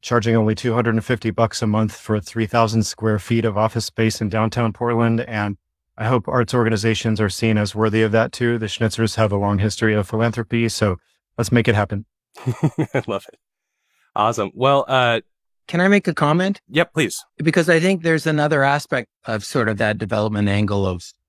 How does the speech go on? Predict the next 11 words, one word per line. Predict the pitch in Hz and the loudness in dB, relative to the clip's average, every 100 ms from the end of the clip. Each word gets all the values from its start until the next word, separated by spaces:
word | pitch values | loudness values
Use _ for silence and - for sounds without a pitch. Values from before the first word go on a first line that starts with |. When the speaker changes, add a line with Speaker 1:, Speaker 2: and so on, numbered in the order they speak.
| _ | _
Speaker 3:
developers | - 104 104 104 101 107 | -2 4 4 4 -2 0
wanting | 101 101 101 | 0 2 0
a | |
space | - 104 101 | 0 0 0
to | - | -2
sit | - 104 | -4 0
empty, | 98 95 98 | 0 0 -2
et | 95 | -2
cetera. | 107 104 113 | 0 2 2
And | |
I, | 110 | 2